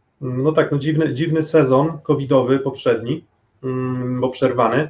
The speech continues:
potem brak sezonu reprezentacyjnego, który rzekomo mógłby dać szansę na to, żeby zawodnicy odpoczęli, ale,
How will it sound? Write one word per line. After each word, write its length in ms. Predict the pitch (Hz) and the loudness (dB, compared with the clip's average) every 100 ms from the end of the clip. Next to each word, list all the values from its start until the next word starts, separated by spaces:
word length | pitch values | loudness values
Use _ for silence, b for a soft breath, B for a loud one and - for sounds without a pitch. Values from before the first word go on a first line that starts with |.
| - | -2
potem 460 | 139 143 131 127 123 _ _ _ | -2 2 2 0 -4 _ _ _
brak 220 | 143 139 | 0 2
sezonu 320 | - 139 143 | 0 2 4
reprezentacyjnego, 920 | 135 135 131 139 135 131 135 135 143 | 2 2 0 0 0 0 0 2 2
który 280 | 135 135 131 | 0 2 2
rzekomo 420 | 123 - 147 143 | 2 2 4 6
mógłby 280 | 131 127 123 | 4 2 2
dać 220 | 123 127 | 2 2
szansę 400 | - 131 131 131 | 0 0 0 0
na 100 | 127 | 0
to, 100 | 131 | 0
żeby 200 | 127 127 | -2 -2
zawodnicy 440 | 127 127 127 131 131 | 0 2 2 0 0
odpoczęli, 500 | - 131 127 127 156 | -2 -6 0 2 6
ale, 300 | 127 123 | 6 6